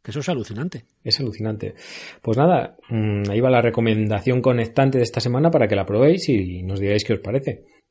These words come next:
Speaker 1: DeepL. Fíjate que en verano hicimos un episodio de, de app, de apps, ¿te acuerdas?
Speaker 2: ¿Mm?
Speaker 1: Y salió bastante bien, ¿eh?
Speaker 2: Sí, por eso hemos hecho este.
Speaker 1: Vamos a pediros algo.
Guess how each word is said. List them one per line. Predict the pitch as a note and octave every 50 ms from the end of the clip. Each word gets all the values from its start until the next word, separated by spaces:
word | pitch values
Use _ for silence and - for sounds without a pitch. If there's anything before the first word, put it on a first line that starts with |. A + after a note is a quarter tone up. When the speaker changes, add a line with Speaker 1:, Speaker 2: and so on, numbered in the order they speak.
| - - - _ _
Speaker 1:
DeepL. | D3+ E3 A3+ G3+ - - _ - F#3 E3 B2 A2+ G#2 G2 F#2+ - _ _ _ _ _ _ - - - _
Fíjate | - F3+ A3 G3+ B3
que | G#3+ A3+
en | F3+
verano | D#3 D#3 F3 A3
hicimos | A3+ - A#3 A#3 A#3+ -
un | G#3 F#3+
episodio | F3+ F3+ E3+ - F3+ F3+ F#3+ G#3
de, | F3+ F3+ E3 D#3+ D3+ C#3+ -
de | C#3+ C#3 C#3
app, | D3 D#3+ - G3 G3+ G3 _
de | - B2+ C#3
apps, | D3 E3+ - - - -
¿te | - A#2+
acuerdas? | A2 - F3 F3 D#3+ E3 G#3+ B3+ - C3+
Speaker 2:
¿Mm? | C#3 E3
Speaker 1:
Y | D#3+ D3+ C#3+ C#3+ C#3 C3+ B2
salió | - C#3 C3+ E3+
bastante | G#3 A3 - C4+ G#3 C#3+ A2+
bien, | C#3 F#3 D3+ G2+ G#2+
¿eh? | E3 A#3+
Speaker 2:
Sí, | - - G#2+ F#2+ F#2 G#2 - - _ _ _ _ _ _ -
por | A2+ A#2
eso | B2 D#3
hemos | C#3+ A#2+ G2 G2
hecho | F#2 - F#2
este. | F#2+ - - F2+ - - _ _ _ _ _ _ -
Speaker 1:
Vamos | D3 E3+ D3+ F3 A#3 A#3 C4+
a | G#3+
pediros | F#3+ F#3 G3+ G#3 F3 -
algo. | B2 A2 G2 F2 F2 F#2 - _